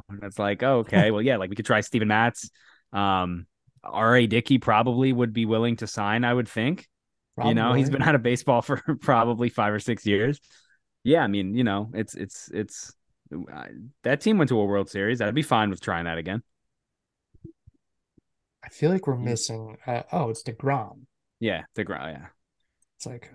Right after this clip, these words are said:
Speaker 2: oh, who's the other one?
Speaker 1: The little, just a little name.
Speaker 2: Yeah, he's,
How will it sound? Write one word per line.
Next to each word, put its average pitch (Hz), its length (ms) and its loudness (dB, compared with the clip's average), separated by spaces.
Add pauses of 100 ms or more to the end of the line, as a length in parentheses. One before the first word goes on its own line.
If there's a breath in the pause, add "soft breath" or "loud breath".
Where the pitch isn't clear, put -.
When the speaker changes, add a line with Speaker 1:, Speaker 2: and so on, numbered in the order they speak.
Speaker 2:
oh, 127 160 -6
who's 131 160 -6
the 135 120 -6
other 120 120 -10
one? 113 280 -18
Speaker 1:
The 107 60 -2
little, 101 300 -2
just 123 200 -8
a 113 40 -2
little 92 180 -4
name. 87 120 -6
Speaker 2:
Yeah, 127 120 -6 (340)
he's, 135 480 -6